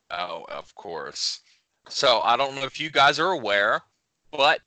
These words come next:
Mister Bernie Sanders has pulled out of the Democratic primary, leaving most likely Joe Biden to be the Democratic candidate for president. So he is my inspiration for Eric's dad jokes of the day.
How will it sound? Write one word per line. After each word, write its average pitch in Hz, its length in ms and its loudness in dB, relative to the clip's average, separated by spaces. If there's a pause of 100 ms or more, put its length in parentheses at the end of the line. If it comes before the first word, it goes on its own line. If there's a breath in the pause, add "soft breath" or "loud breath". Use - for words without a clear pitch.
Mister 131 540 -4
Bernie 143 560 -2
Sanders 120 560 0
has 104 240 -2
pulled 156 500 -10
out 107 460 0 (200)
of 107 220 -2
the 104 220 -8
Democratic 117 640 -2
primary, 90 760 -4 (280)
leaving 120 680 -4 (140)
most 98 220 -10
likely 101 260 -6
Joe 92 320 -8
Biden 85 520 -4
to 92 120 -18
be 85 440 -10
the 85 300 -14 (200 soft breath)
Democratic 104 420 0
candidate 101 400 0
for - 80 -16
president. 107 600 -6 (320)
So 131 520 0 (280)
he 226 160 0
is 147 100 0
my 147 240 4
inspiration 113 720 -6 (280)
for 135 340 0
Eric's 131 360 0
dad 110 280 2
jokes 101 300 -8
of 101 60 -12
the 104 60 -10
day. 73 300 -8